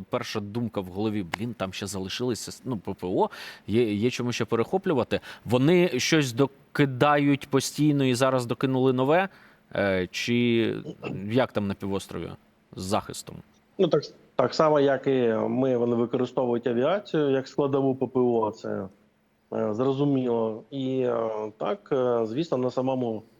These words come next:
Speaker 2: е, тимчасово окуповано-, окупованому півострові Крим, е, в достатній кількості представлені, е, різноманітні системи П П О, тому що,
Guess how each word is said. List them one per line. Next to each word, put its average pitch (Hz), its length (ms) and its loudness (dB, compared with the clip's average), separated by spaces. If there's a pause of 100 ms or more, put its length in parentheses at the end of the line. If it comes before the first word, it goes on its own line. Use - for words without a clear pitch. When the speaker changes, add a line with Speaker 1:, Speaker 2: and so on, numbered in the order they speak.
(180)
Speaker 2:
е, 101 40 -12 (440)
тимчасово 135 440 -2
окуповано-, 127 580 -2
окупованому 127 600 -2
півострові 139 640 -2 (640)
Крим, 147 420 2
е, 120 380 -2 (160)
в 107 100 -8
достатній 135 460 -4
кількості 127 420 -4
представлені, 120 760 -2
е, 110 100 -6 (540)
різноманітні 160 680 0
системи 123 400 -6
П 127 120 -6
П 135 120 -4
О, 240 300 -2
тому 123 220 -4
що, 117 360 -4